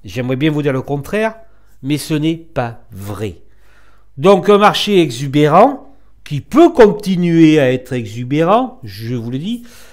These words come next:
et voyez que euh, C N P, tout particulièrement, euh, a une belle tendance en journalier, hein, voilà.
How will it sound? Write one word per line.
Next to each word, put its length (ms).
et 80
voyez 260
que 280
euh, 40
C 320
N 180
P, 280
tout 160
particulièrement, 1300
euh, 500
a 80
une 160
belle 280
tendance 840
en 280
journalier, 1500
hein, 140
voilà. 400